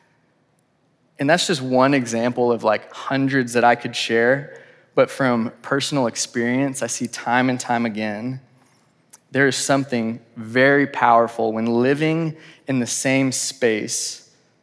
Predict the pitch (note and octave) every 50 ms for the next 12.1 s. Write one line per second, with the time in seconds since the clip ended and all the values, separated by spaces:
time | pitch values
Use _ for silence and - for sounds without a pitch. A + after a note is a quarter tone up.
0 | _ _ _ _ - - - B2+ A#2+ A#2 - - C3 B2+ C3 B2+ A#2+ - - B2+
1 | A#2 A2+ A2+ A2+ A2 A2 A2 A2 A2 A2 A2+ - - A2 G#2 - - - G#2+ -
2 | - - - A2 A#2 A#2+ - - - _ _ _ _ _ _ _ _ _ - -
3 | _ _ _ _ _ _ - B2+ C3 A#2 A#2+ A#2 - B2 A#2+ A#2 A#2 A2 - -
4 | - A#2+ A2+ A2 A2 - - - A#2+ G#2+ G#2 A2 G#2 G#2 G2 G2 G2+ G#2+ G#2 A#2
5 | - C3 - _ _ _ _ _ _ _ _ _ _ _ _ _ _ _ _ _
6 | _ _ _ _ _ _ - - _ _ _ _ _ - C3+ C3+ B2+ C#3 B2+ B2+
7 | - - D3+ D#3+ F3 D#3+ - E3 D3+ C3 A#2+ B2 A#2 A#2 A2+ G#2 G#2+ - A2+ G#2
8 | G#2 G2+ G#2+ - - A#2+ A#2 B2 C3 C3+ C3+ C3+ - _ _ _ _ _ - C3
9 | B2 B2+ C3+ C#3+ C#3 - - - - C#3+ C3 B2 - - D3+ C3+ B2 C#3 A#2+ A#2+
10 | C3 B2 - - B2 A#2 - - A#2+ B2 A#2 - - - - - _ _ _ _
11 | _ A2 A2+ A2+ A#2 A2+ A2 A2+ A2 A2+ B2 D#3+ F3 D3 A#2 G#2+ A2 A#2+ C#3 D3+
12 | D3+ C#3+